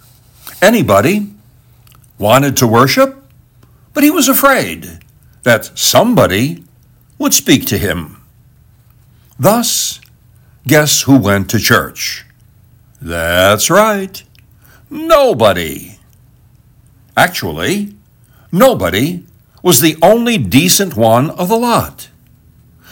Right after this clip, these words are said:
Nobody did the parish census. Nobody joined the parish council. One day, there was a call in the bulletin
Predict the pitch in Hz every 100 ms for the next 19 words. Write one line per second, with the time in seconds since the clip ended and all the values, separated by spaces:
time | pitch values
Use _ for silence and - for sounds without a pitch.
0 | - 320 349 339 160 107 92 82 78 _
1 | _ _ _ _ _ - 139 110 104 -
2 | 117 92 90 - 101 80 - - - -
3 | - _ _ _ _ _ - 98 92 85
4 | 80 95 147 190 185 - _ - 101 143
5 | 135 170 196 147 147 180 202 185 214 254
6 | - 95 69 - _ _ _ _ _ _
7 | _ _ _ _ _ _ - - 269 254
8 | 113 113 160 - _ _ _ - - 139
9 | 214 233 214 196 202 202 143 147 156 160
10 | 151 95 95 85 107 110 120 120